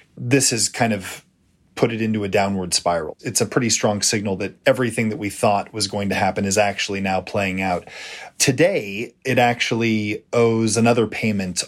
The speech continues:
on an offshore U S dollar bond. And we still don't know if, if that's going to be paid, but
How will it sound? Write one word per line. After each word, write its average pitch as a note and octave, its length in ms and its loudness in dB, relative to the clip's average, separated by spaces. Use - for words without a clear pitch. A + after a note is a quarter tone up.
on G#2+ 100 0
an G2+ 100 0
offshore G2+ 800 0
U G#2+ 240 0
S G2 180 2
dollar G2 300 2
bond. F#2 560 0
And G#2+ 340 2
we A#2 80 4
still A#2+ 220 4
don't A2 140 -2
know G2 160 0
if, - 220 -10
if G#2 140 -10
that's F#2+ 280 0
going G2+ 240 -4
to F#2+ 60 -4
be F#2+ 120 -8
paid, F#2+ 440 0
but F#2 300 2